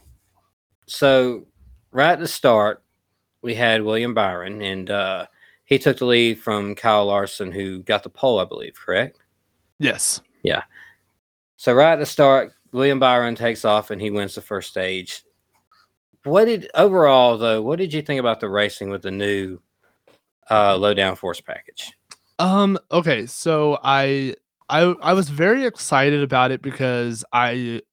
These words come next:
Speaker 2: speaking of Denny Hamlin, uh, heard last week on Actions Detrimental, um, that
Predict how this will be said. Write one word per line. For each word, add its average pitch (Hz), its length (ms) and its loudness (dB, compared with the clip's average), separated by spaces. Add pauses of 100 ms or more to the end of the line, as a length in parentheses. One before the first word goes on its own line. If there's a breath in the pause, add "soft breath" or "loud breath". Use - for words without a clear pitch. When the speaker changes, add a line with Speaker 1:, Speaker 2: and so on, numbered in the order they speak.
(120)
Speaker 2:
speaking 135 500 -6
of 120 120 -2
Denny 113 240 -2
Hamlin, 113 480 -4 (480 loud breath)
uh, 123 400 2 (180)
heard 170 600 4
last 135 480 0
week 135 380 -4
on 120 300 -4
Actions 123 600 -6
Detrimental, 123 880 -6 (400 loud breath)
um, 117 520 0 (100)
that 131 300 2